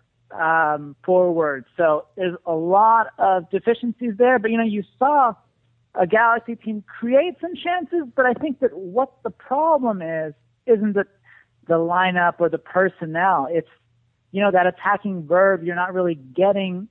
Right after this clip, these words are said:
from these guys. You're seeing this team try to pass a little bit too much. And I think that was often a problem last year when you saw guy, even guys like Giovanni Dos Santos and Robbie Keane, Steven Gerrard on the field. This team tried to look for that perfect goal,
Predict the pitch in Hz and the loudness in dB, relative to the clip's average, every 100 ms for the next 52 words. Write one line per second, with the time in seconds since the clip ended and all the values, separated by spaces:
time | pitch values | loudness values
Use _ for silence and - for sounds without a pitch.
0 | _ - 180 180 180 165 - 208 180 131 | _ -2 -2 -2 -4 -6 -4 -4 -4 -4
1 | 165 - 208 208 190 185 - 190 180 185 | -10 -10 -6 -4 -6 -8 -6 -6 -2 0
2 | 170 - - 185 196 208 196 - 170 156 | 0 -2 -2 2 4 2 0 -4 -4 -4
3 | 151 - 170 165 156 156 214 240 233 214 | -6 -8 -12 -10 -8 -8 -6 -2 0 0
4 | 196 _ _ _ _ _ _ 208 220 269 | -4 _ _ _ _ _ _ -2 -2 -2
5 | 208 - 190 185 185 175 170 190 262 - | -4 0 2 2 0 -4 -4 -2 -2 -6
6 | 139 135 147 143 - 170 165 170 180 202 | -12 -10 -10 -12 -2 0 2 0 0 -2
7 | 208 190 170 170 - 175 180 165 156 - | 0 0 2 -2 -4 -4 -2 -2 -4 -6
8 | 160 156 156 165 156 156 156 - 165 156 | -6 -6 -10 -8 -6 -6 -8 -10 -12 -10
9 | - 165 156 190 240 226 180 165 - 170 | -8 -8 -4 0 2 4 2 -2 0 2
10 | 170 160 - - _ 196 196 208 196 214 | 4 2 -6 -20 _ -2 0 -4 -2 0
11 | 208 180 196 220 - 214 196 - - 208 | 0 2 2 0 0 0 0 -2 -4 -2
12 | 202 202 165 180 165 131 | -2 -8 -6 -2 -2 -2